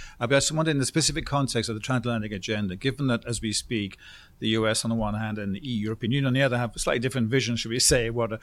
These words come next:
a trade agenda should look like. Uh, what, what extent is there a,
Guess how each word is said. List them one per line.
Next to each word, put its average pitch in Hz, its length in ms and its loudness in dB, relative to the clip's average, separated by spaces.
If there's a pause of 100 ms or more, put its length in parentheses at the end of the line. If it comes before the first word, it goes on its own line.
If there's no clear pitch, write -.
(360)
a 120 80 0
trade 117 360 4
agenda 110 440 0
should 110 260 -4
look 143 260 -2
like. 82 400 -8
Uh, 113 280 -4
what, 151 260 -6
what 165 160 -2
extent 143 320 2
is 117 140 2
there 113 240 2
a, 107 60 -6